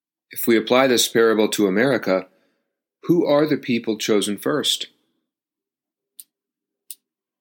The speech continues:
Are we among them? And who's chosen last?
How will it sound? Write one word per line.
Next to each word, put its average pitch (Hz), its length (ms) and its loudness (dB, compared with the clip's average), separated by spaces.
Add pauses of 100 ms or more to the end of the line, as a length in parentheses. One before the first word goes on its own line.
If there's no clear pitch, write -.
(1600)
Are 104 120 2
we 113 140 4
among 117 320 2
them? 82 220 -6 (3000)
And 120 100 -8
who's 190 240 -2
chosen 123 400 0
last? 95 560 -4